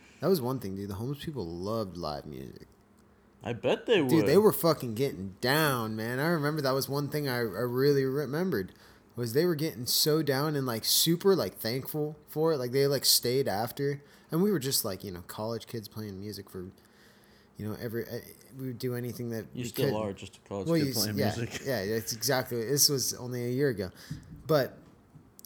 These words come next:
Speaker 1: I remember they were, like, hella, they would stay afterwards and, like, be like, "Thank you, dude. Like, that was really cool." And I was like, "Thanks, man."
Speaker 2: I got no hate for 'em. It's just
Speaker 1: No, not at
Speaker 2: sometimes
Speaker 1: all.
Speaker 2: it's just like, hey, maybe,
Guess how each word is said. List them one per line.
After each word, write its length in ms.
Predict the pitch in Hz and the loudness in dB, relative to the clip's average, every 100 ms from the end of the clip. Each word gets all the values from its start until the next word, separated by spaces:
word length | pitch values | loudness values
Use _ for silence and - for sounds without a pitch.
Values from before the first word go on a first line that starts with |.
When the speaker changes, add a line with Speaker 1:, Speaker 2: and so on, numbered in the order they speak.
| - | -4
Speaker 1:
I 60 | |
remember 260 | 147 185 170 | 0 2 2
they 100 | 165 | 4
were, 80 | 214 | 4
like, 120 | 139 | 2
hella, 300 | 131 156 151 | 2 2 2
they 140 | 139 | 2
would 120 | 185 - | 2 4
stay 200 | 214 175 | 6 6
afterwards 720 | 165 175 165 139 143 151 143 | 4 0 -2 -4 -4 -2 -2
and, 80 | 151 | -4
like, 160 | 131 | -4
be 80 | 117 | -2
like, 200 | 117 92 | -2 -2
"Thank 360 | - 160 190 208 | -4 -4 -4 -4
you, 80 | 196 | -8
dude. 280 | 95 139 165 | -6 -6 -6
Like, 160 | 104 | -6
that 80 | 143 | -6
was 180 | 156 - | -10 -8
really 220 | 101 107 | -6 -6
cool." 260 | 104 180 180 | -6 -8 -6
And 80 | 90 | -8
I 40 | |
was 120 | 120 | -8
like, 220 | 101 104 - - - - _ _ _ _ _ _ _ | -8 -12 -16 -20 -20 -20 _ _ _ _ _ _ _
"Thanks, 240 | - - - | -12 -12 -10
man." 320 | 101 117 147 | -8 -8 -10
Speaker 2:
I 60 | 233 | -12
got 60 | |
no 360 | - 127 127 147 | -8 -4 -2 -2
hate 340 | 113 120 123 | -2 -2 -4
for 260 | - 95 95 | -6 -8 -6
'em. 200 | 101 127 | -6 -6
It's 100 | 104 | -8
just 240 | - 247 165 | -6 -4 -2
Speaker 1:
No, 100 | 143 | -2
not 80 | |
at 40 | 151 | 0
Speaker 2:
sometimes 220 | 139 196 | 0 0
Speaker 1:
all. 160 | 202 117 | -2 -4
Speaker 2:
it's 100 | 98 | -4
just 240 | 127 113 | -6 -2
like, 220 | 113 107 - - - - - - - | -2 -2 -6 -20 -20 -20 -20 -20 -10
hey, 260 | 123 127 117 | -2 0 0
maybe, 480 | 110 117 110 107 | 0 -2 0 -2